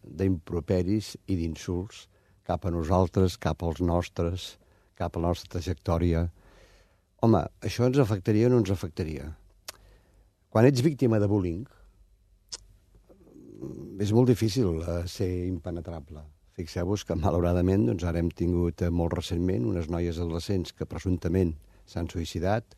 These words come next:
Feia poc un altre noiet que també. No sabem exactament què hi ha al darrere. És molt probable que hi pugui haver-hi una situació de bullying, molt probable. De fet, és, en aquests moments el suïcidi entre els joves és la primera causa de mort.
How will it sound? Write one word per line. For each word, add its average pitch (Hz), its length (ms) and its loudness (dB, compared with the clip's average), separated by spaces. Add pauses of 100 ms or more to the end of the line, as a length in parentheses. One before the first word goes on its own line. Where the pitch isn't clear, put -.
(280)
Feia 87 220 -4
poc 82 260 -2
un 85 100 -4
altre 85 280 -6
noiet 82 440 -2
que - 120 -8
també. 92 460 0 (680)
No 95 100 -2
sabem 90 240 2
exactament 87 580 2
què 98 140 -6
hi - 40 -2
ha 85 80 -2
al 90 120 0
darrere. 98 420 -4 (120)
És 87 140 -2
molt 87 260 2
probable 87 460 0
que - 120 -6
hi 85 40 -2
pugui 80 200 -4
haver-hi 85 240 0
una 78 140 -4
situació - 400 -6
de 82 60 -4
bullying, 87 360 -4
molt 87 240 -2
probable. 80 480 -8 (200)
De - 100 -18
fet, - 200 -18
és, 76 200 -10 (580)
en 80 60 -2
aquests 82 220 -2
moments 82 220 0
el 82 100 0
suïcidi 92 580 0
entre 85 280 -2
els 85 120 -2
joves 85 420 2 (320)
és 90 120 0
la 92 80 2
primera 90 340 2
causa 82 300 -2
de 80 80 -2
mort. 78 340 -8